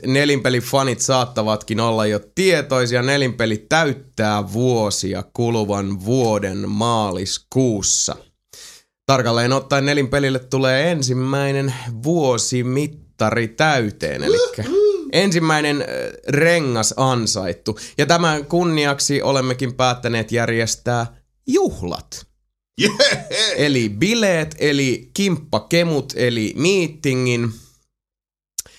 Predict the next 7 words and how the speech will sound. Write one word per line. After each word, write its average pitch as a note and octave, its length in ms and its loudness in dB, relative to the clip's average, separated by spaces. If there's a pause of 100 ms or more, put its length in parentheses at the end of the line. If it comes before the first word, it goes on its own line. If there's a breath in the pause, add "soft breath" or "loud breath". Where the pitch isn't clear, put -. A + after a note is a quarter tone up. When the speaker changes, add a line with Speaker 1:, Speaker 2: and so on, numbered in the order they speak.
(200 soft breath)
Speaker 1:
Ja A2+ 280 0
tämä C3+ 380 2 (280)
riemukas, E3 640 2
riehakas D#3 380 2
tapahtuma A#2 840 0
tulee C3 380 2
tapahtumaan G#2+ 840 -2